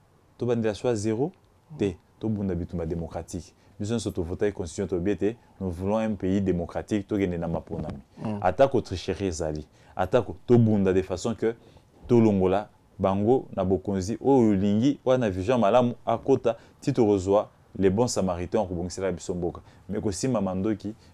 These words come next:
Speaker 1: je condamne, je pense que c'est dévolu et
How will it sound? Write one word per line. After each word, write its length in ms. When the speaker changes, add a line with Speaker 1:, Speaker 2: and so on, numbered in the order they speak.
Speaker 1:
je 140
condamne, 520
je 100
pense 260
que 200
c'est 240
dévolu 600
et 160